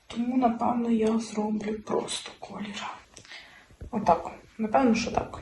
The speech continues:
Емуся, як завжди, допомагає. Без неї ніяк.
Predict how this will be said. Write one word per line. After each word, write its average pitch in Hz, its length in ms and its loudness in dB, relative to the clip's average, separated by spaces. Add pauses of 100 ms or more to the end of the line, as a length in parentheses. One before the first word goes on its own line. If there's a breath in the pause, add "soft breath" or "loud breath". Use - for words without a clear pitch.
(120)
Емуся, 202 480 2
як 190 220 4
завжди, 190 360 0
допомагає. 202 920 12
Без 196 260 8
неї 196 320 10
ніяк. 196 600 8